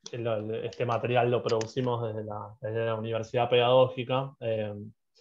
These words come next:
evidentemente el aula es como un espacio colectivo y de encuentro donde estas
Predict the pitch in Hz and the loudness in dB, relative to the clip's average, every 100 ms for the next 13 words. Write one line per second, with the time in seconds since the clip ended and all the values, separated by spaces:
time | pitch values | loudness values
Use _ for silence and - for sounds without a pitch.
0 | _ _ _ _ - 123 131 143 147 139 | _ _ _ _ 0 4 4 4 4 4
1 | 147 143 135 131 143 156 160 151 127 143 | 2 2 2 6 6 6 4 2 2 0
2 | - - 127 117 117 127 120 - 127 123 | -2 -8 -6 -2 -2 -2 -4 2 2 2
3 | - 123 117 110 113 110 123 113 117 113 | 0 2 4 2 0 -4 -2 0 0 -2
4 | - 135 135 127 113 110 127 127 131 131 | -2 2 4 4 2 0 2 2 2 2
5 | 123 117 110 110 113 - 117 | 2 2 0 -4 -4 -4 -4